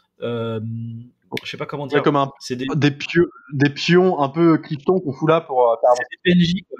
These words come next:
Speaker 1: Ils sont, ils sont là, euh, ils ont leur script à dire, et ils le disent, euh, euh, tu vois, ils passent de, euh, « Hey, mec », à, «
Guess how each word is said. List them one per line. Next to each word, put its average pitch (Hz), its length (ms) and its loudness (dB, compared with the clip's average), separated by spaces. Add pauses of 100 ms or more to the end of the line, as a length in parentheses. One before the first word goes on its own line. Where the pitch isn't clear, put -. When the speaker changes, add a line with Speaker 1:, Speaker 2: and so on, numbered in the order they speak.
Speaker 1:
Ils 123 80 -12
sont, 147 220 -12
ils 147 100 -8
sont 151 220 -6
là, 170 320 2
euh, 139 180 2
ils 131 160 -8
ont 139 120 -2
leur 156 220 2
script - 340 -8
à 151 100 -2
dire, 156 500 -6
et 127 120 -4
ils 131 100 -6
le 139 140 -2
disent, 156 280 -8
euh, 120 480 -4 (480)
euh, 113 180 -6
tu 123 140 -4
vois, 160 100 6
ils - 100 -4
passent 180 320 0
de, 143 120 -8
euh, « 120 480 0 (100)
Hey, 269 220 4
mec », 160 500 -4
à, « 135 200 0